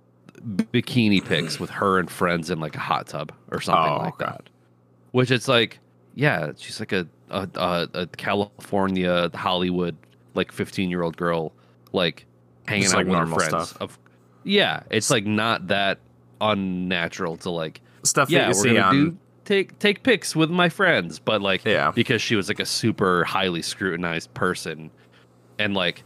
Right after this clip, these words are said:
Speaker 2: She had,
Speaker 1: 'cause
Speaker 2: like,
Speaker 1: I
Speaker 2: a
Speaker 1: think the
Speaker 2: Disney
Speaker 1: whole thing,
Speaker 2: show and stuff.
Speaker 1: she had a Disney show, and I think Miley Cyrus was also just, like, super Jesus-y at the time. I think she had done, like, Christian music or something like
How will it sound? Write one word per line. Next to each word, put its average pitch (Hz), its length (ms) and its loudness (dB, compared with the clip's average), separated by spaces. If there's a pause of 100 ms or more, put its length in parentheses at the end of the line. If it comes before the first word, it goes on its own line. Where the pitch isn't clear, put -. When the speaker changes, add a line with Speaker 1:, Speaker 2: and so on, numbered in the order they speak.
Speaker 2:
She - 140 2
had, 107 80 4
Speaker 1:
'cause - 80 4
Speaker 2:
like, - 20 4
Speaker 1:
I 160 60 4
Speaker 2:
a - 20 -2
Speaker 1:
think 208 140 4
the - 60 6
Speaker 2:
Disney 147 180 2
Speaker 1:
whole 123 80 2
thing, 123 120 4
Speaker 2:
show 76 440 2
and 78 140 -6
stuff. 80 520 0
Speaker 1:
she - 80 2
had - 80 6
a 196 60 4
Disney 165 380 2
show, 147 420 4
and 135 140 4
I 135 60 2
think 190 280 0
Miley 131 260 6
Cyrus 107 540 2
was 101 140 -4
also 92 300 2
just, 87 220 -4
like, 87 100 -8
super 107 360 -2
Jesus-y 92 540 -2
at 143 120 0
the - 80 -6
time. 143 400 0 (720)
I 117 140 0
think 127 160 0
she 117 260 4
had 101 260 -2
done, 95 220 0
like, 90 180 0
Christian 90 460 -8
music 85 400 -6
or 85 80 -8
something 131 300 2
like 127 140 4